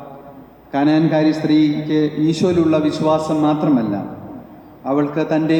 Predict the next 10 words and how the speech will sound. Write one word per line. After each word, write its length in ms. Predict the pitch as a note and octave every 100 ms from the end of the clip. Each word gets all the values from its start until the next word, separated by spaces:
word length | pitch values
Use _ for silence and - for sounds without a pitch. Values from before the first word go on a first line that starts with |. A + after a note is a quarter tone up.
| D#3+
മക്കളോടുള്ള 640 | D#3 D#3+ F#3 F3 D3+ C3+ B2+ A#2 - - - - B2+
അദമ്യമായ 640 | C3 D#3+ E3+ E3+ D#3+ D3+ D3 C#3
സ്നേഹവും 520 | C3+ C#3 C#3+ D3 C#3 C3+
വെളിവാക്കുന്നുണ്ട്. 760 | C3 B2+ B2 B2+ B2 A#2+ A2 G2+ - - - - - B2+
അവൾ 140 | C#3+ D3+
കരയുന്നതും 580 | D3+ D3+ D#3+ E3 D3+ D#3+ D3+
അപേക്ഷിക്കുന്നതും 800 | C#3+ E3 D#3+ D#3+ - D3+ D3 D3+ C#3 - - - - C#3
നിന്ദനം 360 | D3+ E3+ F3+ E3
സഹിക്കുന്നതും 520 | D#3+ C#3+ D3+ C#3+ C#3+ C#3+
നിലവിളിക്കുന്നതും 720 | D#3 D#3+ D3+ D3+ C#3+ C#3